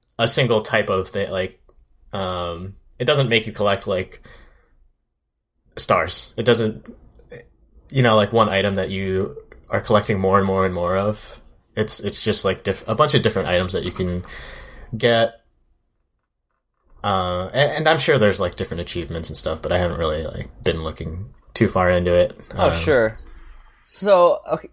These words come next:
Speaker 2: like, do you have to get experience to get to the next level then?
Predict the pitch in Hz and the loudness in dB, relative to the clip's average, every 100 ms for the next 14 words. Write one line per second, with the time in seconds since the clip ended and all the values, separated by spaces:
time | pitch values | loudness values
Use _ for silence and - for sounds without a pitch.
0 | - 139 165 147 _ _ 170 196 208 180 | -8 0 0 0 _ _ 2 4 4 4
1 | 147 131 _ _ - 156 127 - 135 127 | 4 0 _ _ 2 2 2 0 2 4
2 | 135 135 - 120 117 120 113 113 - 113 | 2 -2 -4 -4 -4 -8 -8 -10 -8 -4
3 | 113 123 135 135 | -2 0 0 -2